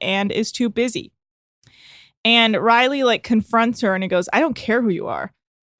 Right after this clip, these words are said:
You know, you gotta do it." And then in her I T M, Riley says she doesn't care if Kate is used to being the bitch in charge because Riley is also a bitch, apparently. But everyone's like, "Ooh, you know your hierarchy. Don't step to people like that."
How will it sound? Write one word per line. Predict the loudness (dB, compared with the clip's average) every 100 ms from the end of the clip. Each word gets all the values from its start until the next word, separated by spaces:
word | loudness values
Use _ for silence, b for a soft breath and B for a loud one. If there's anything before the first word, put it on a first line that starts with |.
| _ _ _
You | -4 -4
know, | -4
you | -4 0
gotta | 0 0
do | 2 2 2
it." | 0 -2
And | -2 0 0
then | 0 -2 -6 -12 -2
in | 2
her | 2 2
I | 2 0
T | 0 0
M, | 2
Riley | 2 0 0
says | -2 -2
she | -2
doesn't | -4
care | -2 0
if | 0
Kate | 0 0 0
is | -2
used | -4 -4
to |
being | -2 0 2
the | 2 0
bitch | 0 -2 -2
in | -4 -2
charge | 0 2 2 -2 -8 -16 _ _ b -12
because | -6 -2 -2 -2
Riley | 0 2 2 2 0 -2 -6
is | -6
also | -2 -2 -2 -6
a | -6
bitch, | -6 -8 -8
apparently. | -10 -8 -8 -12 -10 -10 -12 _ _ _ -20 -20 _ _ _ -2
But | 0
everyone's | 2 2 0
like, | -2 2
"Ooh, | 6 6 6 6 6 4 2
you | 0 -6 -10 -12
know | -8 -4
your | -2 -2
hierarchy. | 0 0 2 0 -2 -2 0 0 -2
Don't | -4 -6 -6 -8
step | 0 0 2
to | -2
people | 0 0 2 2
like | 4 2 0
that." | 0 2 2 0